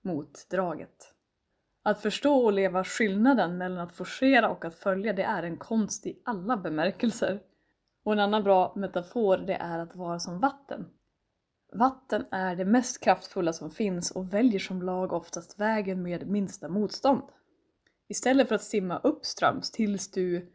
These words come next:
tröttar ut dig själv och drunknar, kan det vara värt att våga göra motsatsen och följa med och se vilka möjligheter som naturligt uppstår då.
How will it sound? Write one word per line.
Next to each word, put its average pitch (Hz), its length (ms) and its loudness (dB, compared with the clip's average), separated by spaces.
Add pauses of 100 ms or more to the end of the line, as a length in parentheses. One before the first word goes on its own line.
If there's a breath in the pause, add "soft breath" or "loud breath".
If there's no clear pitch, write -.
(340 soft breath)
tröttar 220 360 -4
ut 330 220 6
dig 190 100 4
själv 170 220 -4
och 160 80 -6
drunknar, 220 680 2
kan 208 140 -4
det 196 60 -2
vara 185 260 2
värt 226 440 0
att - 360 -10 (560)
våga 220 320 2
göra 196 260 4
motsatsen 226 680 2
och 165 100 -8
följa 190 280 0
med 240 260 4
och 196 120 -2
se - 280 4
vilka 180 300 -4
möjligheter 185 680 -4
som - 200 -16
naturligt 180 600 -2
uppstår 170 440 -6
då. 196 260 -2